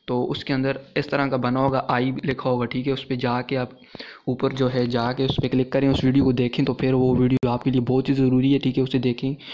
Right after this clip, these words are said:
उसके बारे, उसके वीडियो के अंदर मैंने बताया था कि इस्तिरादा क्या होता है, ठीक है, इस्तिरादा के बारे में बहुत सी इन्फॉर्मेशन है उसके अंदर, वो देखने के बाद फिर आप इस वीडियो के अंदर आएँ तो फिर मैं आपको जो है बताता हूँ कि, अ, कैसे करनी है स्टडी।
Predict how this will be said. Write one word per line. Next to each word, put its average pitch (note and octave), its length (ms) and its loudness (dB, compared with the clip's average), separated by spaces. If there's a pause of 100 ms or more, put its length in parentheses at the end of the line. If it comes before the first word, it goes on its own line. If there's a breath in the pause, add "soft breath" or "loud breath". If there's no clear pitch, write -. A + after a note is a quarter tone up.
(160 loud breath)
उसके C3 200 -2
बारे, A#2+ 280 0
उसके C3 500 -2
वीडियो C3+ 240 2
के B2+ 100 0
अंदर B2+ 160 4
मैंने B2+ 280 4
बताया B2+ 280 0
था C3+ 100 -2
कि B2 80 -2
इस्तिरादा B2 360 -2
क्या C3 160 -2
होता B2+ 160 -2
है, B2+ 40 2
ठीक B2 160 -2
है, C3+ 40 0
इस्तिरादा B2+ 340 -2
के B2+ 120 -4
बारे A#2+ 240 0
में B2 160 0
बहुत B2 240 -2
सी B2+ 60 0
इन्फॉर्मेशन B2 460 0
है C3 60 2
उसके C3 200 -2
अंदर, B2+ 200 2 (520 loud breath)
वो C3+ 120 2
देखने C#3 320 2
के D3 60 0
बाद C3+ 220 0
फिर C3+ 140 -2
आप C3 200 -2
इस C3 120 -2
वीडियो C#3+ 200 2
के C#3 100 0
अंदर C3+ 180 2
आएँ C3+ 140 0
तो C3 100 -2
फिर C3 180 -2
मैं C3 140 2
आपको B2+ 240 -2
जो B2 120 0
है B2 120 0
बताता A#2 360 -4
हूँ B2 140 0
कि, A#2+ 80 -4
अ, A#2 60 -4 (1300 loud breath)
कैसे B2 440 0
करनी A#2 260 -2
है A2+ 60 -4
स्टडी। A2 280 -8